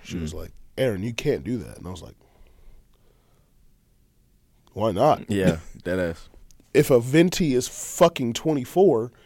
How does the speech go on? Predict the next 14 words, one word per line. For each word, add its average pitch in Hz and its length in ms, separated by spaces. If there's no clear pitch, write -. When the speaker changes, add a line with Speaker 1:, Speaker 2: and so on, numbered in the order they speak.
Speaker 1:
and 117 120
a 73 80
tall 160 440
is 113 120
twelve 139 600
and 67 100
a 69 80
grande 160 500
sixteen, 151 760
that's 190 240
not 202 260
hard 185 480
to 180 100
remember. 170 500